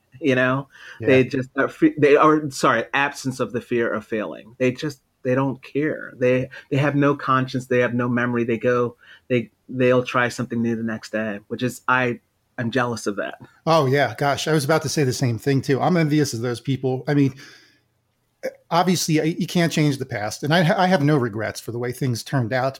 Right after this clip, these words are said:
Speaker 2: But, um, yeah, sometimes I look at people who either have, like, a family business, uh, that they've been doing for, you know, a hundred years or fifty years, and, uh, you know, some people are just kind of from the start, they're entrepreneurs. You know, I'm, I'm sort of envious of them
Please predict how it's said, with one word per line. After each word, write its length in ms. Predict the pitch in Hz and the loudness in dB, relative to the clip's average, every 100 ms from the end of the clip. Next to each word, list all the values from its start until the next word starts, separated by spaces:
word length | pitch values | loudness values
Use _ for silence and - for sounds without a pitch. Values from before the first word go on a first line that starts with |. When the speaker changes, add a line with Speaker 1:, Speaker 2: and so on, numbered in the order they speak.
| - | -4
Speaker 2:
But, 280 | 131 131 - | -2 -2 -6
um, 320 | 131 123 117 - _ - _ - | -4 -4 -4 -10 _ -20 _ 2
yeah, 140 | 196 | 2
sometimes 420 | 196 240 233 214 | 2 0 0 0
I 60 | 202 | 0
look 200 | 185 202 | -2 -4
at 80 | 165 | -6
people 300 | 185 165 147 | -2 0 2
who 260 | 156 151 - | 2 0 -2
either 200 | 143 147 | -2 0
have, 260 | 147 127 | 0 0
like, 160 | 123 - | -2 -6
a 60 | - | -12
family 420 | - 127 143 123 | -6 0 0 0
business, 680 | 101 147 131 147 143 - - _ _ _ _ - | -2 -4 0 -2 -2 -8 -12 _ _ _ _ -16
uh, 180 | 117 107 | -12 -8
that 160 | 135 | -4
they've 140 | 147 131 | -2 0
been 140 | 127 | 2
doing 280 | 139 131 127 | 2 2 2
for, 300 | - 127 120 | -2 -4 -2
you 120 | 120 | -2
know, 220 | 117 107 - | -6 -8 -10
a 40 | 110 | -4
hundred 340 | 160 135 135 | 0 0 0
years 480 | 135 139 143 143 127 | 0 0 2 2 0
or 100 | 110 | -6
fifty 280 | - - 123 | -6 -4 -4
years, 500 | 120 127 131 127 - _ _ _ _ | 0 0 0 -2 -8 _ _ _ _
and, 340 | 143 120 123 117 | -6 -2 -2 -2
uh, 200 | 120 120 | -2 0
you 80 | 175 | 2
know, 100 | 143 | 2
some 200 | - 151 | 2 0
people 300 | 160 151 135 | 0 2 2
are 80 | 127 | 2
just 300 | 123 120 - _ _ _ - | -2 -6 -10 _ _ _ -14
kind 220 | - 143 | -2 0
of 120 | 127 | 0
from 200 | - 139 | 0 0
the 80 | 120 | 0
start, 420 | - 127 147 113 | -2 2 2 2
they're 140 | - 104 | -4 -4
entrepreneurs. 840 | 113 - 139 117 135 131 92 - | -4 -4 -6 -4 -2 -2 -4 -12
You 60 | 107 | -8
know, 160 | 117 120 | -6 -2
I'm, 140 | 147 143 | -4 -2
I'm 120 | 147 | -4
sort 220 | 143 170 | 0 2
of 80 | 165 | 4
envious 480 | 160 175 151 135 - | 4 4 4 2 0
of 120 | 110 | -4
them 280 | 120 120 | -4 -4